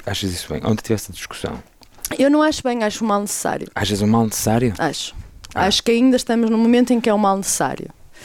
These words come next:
Speaker 1: Pois.
Speaker 2: Hum, não acho que neste domínio, por exemplo, eh, valha a pena de criar tanto ruído porque um cartaz tem uma, uma artista feminina e nove masculinos. Não, não acho que se justifique tanto.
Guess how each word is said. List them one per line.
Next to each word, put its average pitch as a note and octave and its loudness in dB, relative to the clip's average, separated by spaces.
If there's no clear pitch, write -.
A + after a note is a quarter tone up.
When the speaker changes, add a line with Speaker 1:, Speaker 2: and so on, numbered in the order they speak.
Speaker 1:
Pois. C#2+ -2
Speaker 2:
Hum, G3 2
não C4+ 4
acho C4+ 0
que A3+ -2
neste A3+ 0
domínio, A3+ 2
por G#3+ -4
exemplo, A3 0
eh, F#3 4
valha A3 2
a G3 2
pena F#3 0
de - -12
criar G3 2
tanto G3 -2
ruído E3+ 0
porque - -8
um F#3 0
cartaz E3+ 0
tem F3 -4
uma, F#3 -2
uma F#3 -2
artista F3 -4
feminina E3 -4
e D#3 -4
nove E3 -2
masculinos. E3 -4
Não, F#3+ -2
não B3 4
acho C4+ 0
que - -8
se - -8
justifique - -4
tanto. D#3 -2